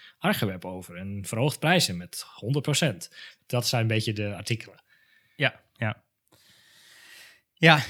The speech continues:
Speaker 2: jammer. Oké.
Speaker 1: Ja.
Speaker 2: Eh, genoeg gerant?
Speaker 1: Ja, mijn, mijn hart is weer, eh, ik heb weer
Speaker 2: Ja.
Speaker 1: ruimte voor, eh, nieuwe, nieuwe dingen.
Speaker 2: <laughs> Alright. Laten we de, eh, beginnen met, eh, eh,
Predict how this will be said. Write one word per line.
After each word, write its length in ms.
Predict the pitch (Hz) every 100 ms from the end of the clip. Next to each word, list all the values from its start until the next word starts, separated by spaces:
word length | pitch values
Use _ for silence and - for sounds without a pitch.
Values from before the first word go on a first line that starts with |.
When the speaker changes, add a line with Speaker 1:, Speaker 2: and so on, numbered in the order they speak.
| -
Speaker 2:
jammer. 320 | 143 156 123 - - - _ _ _ _ _ -
Oké. 280 | 226 214 285 - _ _ _ _ -
Speaker 1:
Ja. 240 | 143 107
Speaker 2:
Eh, 360 | 190 196 196 -
genoeg 280 | - 202 262
gerant? 400 | 208 226 302 -
Speaker 1:
Ja, 180 | 175 143
mijn, 240 | 135 135
mijn 160 | 131 127
hart 240 | 123 127
is 100 | 110
weer, 240 | 110 107 104 104
eh, 80 | 101 - _ - - - - - - - - _
ik 100 | -
heb 100 | 131
weer 120 | 123
Speaker 2:
Ja. 60 | 123
Speaker 1:
ruimte 260 | 131 131
voor, 320 | 117 120 117 113
eh, 60 |
nieuwe, 460 | 113 127 120 110 98 - _ - _ _ - _ -
nieuwe 240 | 117 120
dingen. 360 | 113 110 110 -
Speaker 2:
<laughs> 880 | 151 - - _ _ - - - -
Alright. 420 | - 123 117 110 - -
Laten 340 | 156 190 196
we 60 | 180
de, 540 | 175 170 165 165 156
eh, 220 | 151 147
beginnen 360 | 143 - 190 175
met, 220 | 160 151
eh, 300 | 151 143
eh, 60 | 139